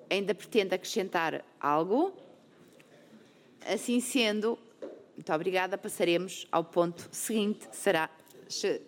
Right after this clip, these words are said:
seguirá para ser votado em plenário. Passamos ao ponto seguinte da nossa ordem do dia, que é a vo-, a discussão e votação do requerimento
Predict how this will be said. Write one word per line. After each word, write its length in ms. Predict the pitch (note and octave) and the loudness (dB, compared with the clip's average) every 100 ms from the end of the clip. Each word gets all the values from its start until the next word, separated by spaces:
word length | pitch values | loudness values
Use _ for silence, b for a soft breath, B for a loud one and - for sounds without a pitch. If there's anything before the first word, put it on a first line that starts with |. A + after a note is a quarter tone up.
| - | -12
seguirá 400 | - G#3+ G3 G3 | -4 2 2 2
para 320 | G3 F#3 F#3 - - | 0 0 -2 -8 -20
ser 200 | - F3 | -6 -2
votado 440 | F3 - F3 E3+ D#3 - - | -2 0 0 -2 -10 -14 -4
em 100 | F3 | -4
plenário. 460 | F3 E3+ C#3 C3+ C3+ B B B B | -4 -2 -2 -2 -8 B B B B
Passamos 400 | G#3 A3 F3+ F3 | -4 0 0 2
ao 100 | F#3 | 0
ponto 260 | F#3 F#3 F3+ | 0 -4 -4
seguinte 360 | - F3+ D#3 | -4 -2 -2
da 80 | E3+ | -2
nossa 320 | F3 E3+ F3 | 0 -2 0
ordem 360 | D#3+ D#3 E3+ G3+ | 2 2 0 -4
do 100 | G3+ | -6
dia, 380 | G3+ G#3 G#3 G#3 B B B B - | -2 0 0 -2 B B B B -10
que 400 | - F#3+ F#3 - | 2 4 4 2
é 80 | F#3+ | 0
a 40 | |
vo-, 200 | F#3+ G#3+ - | 0 -2 -2
a 80 | - | -2
discussão 420 | E3+ - - G3 | -2 -4 -4 -4
e 60 | F#3+ | -2
votação 440 | F#3 G3+ G#3 G3+ | -4 -4 -2 -2
do 100 | G3 | -4
requerimento 760 | G3+ - G#3 G#3+ G3+ D#3+ D3+ | -8 -6 -2 0 0 -2 -6